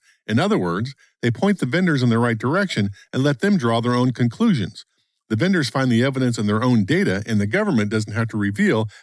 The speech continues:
how their intelligence groups discovered it. The U S government hasn't done that yet, and that makes me suspect the validity of the Russian attribution claim.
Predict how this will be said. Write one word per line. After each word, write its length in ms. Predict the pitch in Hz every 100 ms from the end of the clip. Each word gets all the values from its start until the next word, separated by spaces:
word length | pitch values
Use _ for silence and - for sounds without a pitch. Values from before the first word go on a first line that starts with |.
| -
how 80 | 104
their 240 | 160 226
intelligence 480 | 151 101 92 87 85
groups 320 | - 101 113
discovered 480 | 113 - 175 117 78
it. 140 | - _ _ _ _ _ _
The 60 | 151
U 100 | 175
S 100 | 160
government 380 | 165 156 151 123
hasn't 280 | 131 113
done 180 | 101 233
that 180 | 175 95
yet, 280 | 90 90 -
and 120 | 110
that 80 | 151
makes 280 | 160 147 -
me 120 | 110
suspect 540 | 104 190 185 - 110 104
the 60 |
validity 520 | 92 147 196 85 80 - _
of 100 | 104
the 80 | 101
Russian 380 | 98 131 127 117
attribution 580 | 113 113 107 104 104 95
claim. 400 | 95 101 85 87